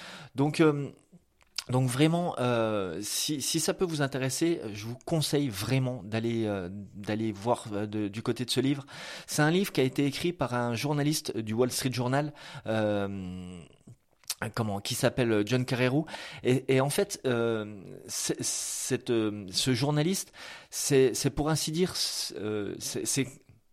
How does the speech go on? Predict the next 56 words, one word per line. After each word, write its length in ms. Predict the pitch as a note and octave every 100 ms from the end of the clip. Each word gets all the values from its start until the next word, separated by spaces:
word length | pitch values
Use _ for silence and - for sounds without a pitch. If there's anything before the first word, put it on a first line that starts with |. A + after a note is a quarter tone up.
| _ G2+
j-, 160 | G2 -
j'allais 260 | A2 A#2
dire 180 | A#2 G#2
grâce 280 | G#2+ B2 -
à 40 |
lui, 160 | B2 A2 - - B2
mais 60 |
c'est 160 | A#2 C3+
plutôt 380 | - C#3+ D#3 D3+
à 120 | C#3
cause 380 | - A3+ G#3+ C#3+
de, 320 | C3+ C3 A#2+
de 160 | A#2+ C3
lui, 300 | C#3+ F3+ -
à 80 | A2
cause 200 | - D3
de 120 | B2
l'art-, 240 | B2 D3+ - -
du 140 | A#2+
premier 260 | - E3+ D#3+
article 540 | C3+ C3 D#3 D3+ A2+
qu'il 180 | - B2
a 40 |
publié 420 | A#2+ B2 B2+ C#3
sur, 260 | B2+ B2 A2
euh, 80 | G2
sur 220 | - A#2+
le 80 | A#2
Wall 100 | A2+
Street 220 | - A#2+
Journal. 340 | A#2 A#2 C#3 D3+ - - - - -
Euh, 420 | A#2 A2 A2 G#2
c'est, 300 | G#2+ C3+ A2+
c'est, 460 | - C3 B2 A#2 A2
c'est 200 | - B2
ce 300 | - - F3+
premier 300 | - D3 C3+
article 440 | - - D#3+ -
qui 100 | B2+
a, 440 | A2+ G#2+ G2 F2+
qui 180 | F#2+ -
a 60 | G#2+
pour 160 | A#2
ainsi 220 | A#2 - B2
dire 180 | C3+
déclenché 560 | A2+ C3+ C#3+ B2+ - C#3
la 100 | A#2
chute 200 | - B2+
de 80 | A#2
Theranos. 440 | A2+ A2 B2 C#3
Alors 220 | - G2+
après, 180 | F#2 -
ça 140 | A#2+ G#2
a 40 |
été 160 | G#2 A#2
une, 280 | G#2+ G#2+